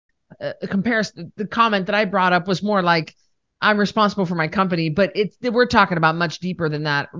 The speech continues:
and truly, truly believing that. So do you think that there are people out there that, that say that they're responsible, but they don't really believe it? Like, "Oh, my son got a D U I. That's,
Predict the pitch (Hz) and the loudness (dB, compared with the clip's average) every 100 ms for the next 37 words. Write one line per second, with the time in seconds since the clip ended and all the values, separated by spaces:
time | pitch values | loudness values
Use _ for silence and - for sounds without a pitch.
0 | - 165 196 - - 262 254 233 208 233 | -8 -4 -4 -6 -2 0 2 2 0 0
1 | 214 196 170 190 196 180 156 151 - - | 0 2 0 0 0 0 2 2 0 -18
2 | - - 240 214 196 277 - 330 311 269 | -18 2 6 6 4 2 0 -2 -2 0
3 | 262 254 240 240 254 240 240 247 226 165 | 2 2 0 2 4 4 4 2 2 -2
4 | 196 214 202 - 220 233 262 - - _ | -2 -4 -2 -2 0 0 -2 -8 -20 _
5 | 196 214 240 233 226 302 330 311 381 262 | -4 2 4 4 2 4 4 6 8 8
6 | 247 247 285 214 262 269 208 208 247 269 | 8 8 8 8 6 6 6 6 4 2
7 | 330 - 233 226 208 214 208 202 - 202 | 0 2 0 2 2 2 2 -2 -2 0
8 | 196 185 185 185 185 170 175 175 156 143 | 2 2 2 2 2 4 4 4 2 -2
9 | - - _ 170 190 180 - - | -8 -20 _ 0 0 0 -10 -18